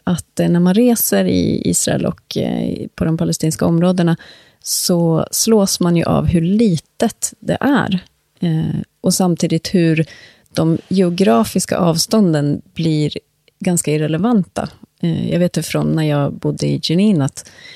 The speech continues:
jag tyckte att Jerusalem till exempel låg otroligt långt bort. För det tog tre, fyra, ibland fem timmar att ta sig dit. Och så tittar man på kartan och ser att det är ju inga avstånd alls.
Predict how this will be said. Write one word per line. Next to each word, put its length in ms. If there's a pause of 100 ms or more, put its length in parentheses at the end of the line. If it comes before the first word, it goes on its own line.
(120)
jag 120
tyckte 220
att 100
Jerusalem 640
till 80
exempel 300
låg 160 (220)
otroligt 640
långt 240
bort. 420 (100)
För 140
det 80
tog 420 (240)
tre, 400 (220)
fyra, 520 (100)
ibland 360
fem 340
timmar 400
att 100
ta 120
sig 120
dit. 340 (500)
Och 120
så 80
tittar 220
man 160
på 80
kartan 520
och 80
ser 200
att 180
det 100
är 100
ju 240 (200)
inga 300
avstånd 380
alls. 520